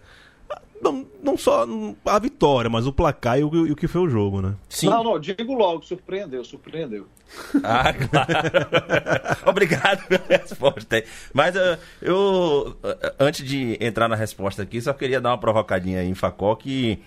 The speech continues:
Speaker 2: quando o Bahia venceu o, o Fortaleza ano passado por quatro a zero, depois eliminou na Copa do Nordeste, eles foram atrás de um técnico argentino, né? Agora,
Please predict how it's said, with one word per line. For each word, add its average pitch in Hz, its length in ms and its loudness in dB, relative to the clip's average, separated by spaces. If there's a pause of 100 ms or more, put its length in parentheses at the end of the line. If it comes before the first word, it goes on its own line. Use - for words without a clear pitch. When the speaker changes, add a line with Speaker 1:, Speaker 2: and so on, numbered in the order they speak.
(440)
Speaker 2:
quando 123 260 0
o 104 640 2
Bahia 113 260 4
venceu 107 380 0
o, 90 960 -2
o - 60 -8
Fortaleza 101 500 0
ano 101 100 -2
passado 98 460 -2
por 104 100 -12
quatro 104 240 0
a 95 40 -2
zero, 110 200 0
depois 110 240 -4
eliminou 117 380 0
na 113 100 2
Copa - 180 0
do 98 80 -12
Nordeste, 101 460 0
eles 117 120 -10
foram 135 120 0
atrás 120 220 0
de 131 60 -6
um 120 40 -6
técnico 123 320 -2
argentino, 123 540 -2
né? 113 120 0 (340)
Agora, 120 800 2